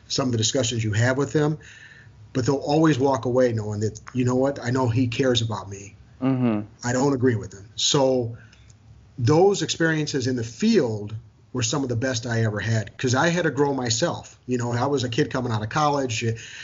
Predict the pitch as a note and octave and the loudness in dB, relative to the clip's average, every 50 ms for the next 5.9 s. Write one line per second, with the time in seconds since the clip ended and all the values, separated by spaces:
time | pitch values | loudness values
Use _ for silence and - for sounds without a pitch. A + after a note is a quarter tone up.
0 | - - C#3 C3+ B2+ A2+ A2 G#2 G#2 C3+ C#3+ C#3+ C3+ A2 A#2 C#3+ C3+ - - C#3+ | -10 -6 -2 -2 0 0 0 0 2 2 4 4 4 2 2 0 0 0 -2 -2
1 | C3 C3 C3 B2+ B2 B2+ B2 A#2+ A#2 A2 G#2 - B2+ B2+ A#2 A#2+ A2+ G#2+ G#2+ G#2+ | -2 0 0 2 2 2 2 2 0 -2 -2 0 -2 -2 0 -2 -2 -2 -2 -4
2 | A2 - - - - - C3+ C3+ C3+ C3 C3 B2+ - - A#2 A2 G2+ - - C3+ | -8 -10 -12 -12 -8 -4 -2 0 0 0 2 0 0 0 -2 -2 -2 0 0 2
3 | C3+ C3+ C3 B2 C3 B2+ B2+ B2 B2+ A2+ A2 A2 G2+ G#2+ A2 - - - - - | 2 2 2 2 2 2 2 2 0 0 -2 -2 -2 -4 -8 -12 -14 -16 -16 -16
4 | - - - G3+ D#3+ C3+ B2+ C#3+ F3+ G3 D#3+ D3+ - F3+ F3 F3 C#3 C3+ C#3+ F3+ | -12 -4 0 0 2 4 4 4 4 4 2 2 0 -2 0 0 2 2 4 4
5 | G3 E3+ C#3+ C3 B2 A#2 A#2 A#2+ C3+ D3+ D#3 D#3 D3+ C3 C3 B2 B2+ | 4 4 2 0 0 0 0 0 0 0 0 0 0 0 0 -2 -2